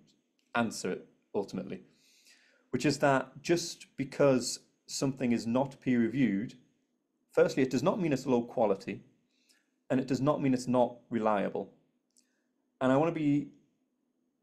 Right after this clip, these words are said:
I would love to say that means it is reliable and it is high quality. What I would say instead, and to stress the point, preprints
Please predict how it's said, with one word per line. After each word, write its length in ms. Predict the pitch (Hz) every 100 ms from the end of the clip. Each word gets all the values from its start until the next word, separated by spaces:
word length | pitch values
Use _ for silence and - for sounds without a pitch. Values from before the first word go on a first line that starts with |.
| _ _ _ 131
I 60 |
would 100 | 127
love 140 | 165 165
to 60 |
say 180 | - 131
that 140 | 123
means 160 | 123 117
it 60 | 131
is 180 | 127
reliable 340 | 113 98 98 107
and 100 | 104
it 60 |
is 100 | 107
high 140 | 113 101
quality. 440 | - 95 - - - _ _ _ _ _
What 160 | 123 139
I 40 |
would 100 | 156
say 200 | 147 139
instead, 640 | 123 123 - 131 110 95 - - -
and 280 | 110 110 - _ - - _ _ _ _ _
to 100 | -
stress 340 | - 135 139 -
the 80 |
point, 380 | - 98 95 95 - _ _ _ _ _ _ _ -
preprints 680 | - 185 185 185 165 147